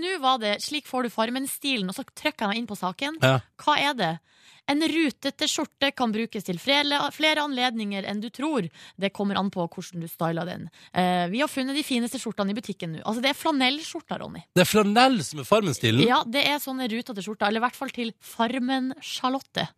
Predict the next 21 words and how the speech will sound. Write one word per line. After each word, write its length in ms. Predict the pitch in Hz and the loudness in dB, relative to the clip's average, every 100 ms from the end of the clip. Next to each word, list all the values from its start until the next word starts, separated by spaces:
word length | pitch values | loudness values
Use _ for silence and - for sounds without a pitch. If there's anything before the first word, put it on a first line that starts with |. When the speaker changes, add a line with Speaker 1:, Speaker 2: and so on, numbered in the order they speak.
| - | -2
Speaker 2:
Ja. 200 | 160 190 165 220 208 202 | 2 4 4 4 2 0
Speaker 1:
Um, 340 | 208 202 202 | -2 -4 0
Speaker 2:
Ja, 60 | - | 2
for 100 | 202 | 4
det 80 | 165 | 6
er 40 | |
Charlotte 340 | 180 190 - 139 | 6 4 2 -2
som, 140 | 143 | 0
på 120 | 143 | 4
Farmen 240 | 131 170 123 | 6 6 2
som 80 | 117 | 0
er 60 | 147 | 2
trendsetteren 560 | 156 135 110 - 98 | 2 2 -2 2 2
der, 140 | 98 123 | 4 4
da. 80 | 151 | 4
Speaker 1:
Hun 240 | 277 277 | 4 2
går 240 | 233 233 - | 2 2 0
i, 100 | 208 208 | -2 -2
eh, 280 | 208 202 196 | -2 -2 -2
rutete 520 | 214 - 214 - 180 170 170 | -4 -6 -8 -4 -2 0 -2
skjorta, 340 | 269 - 330 | -6 -2 0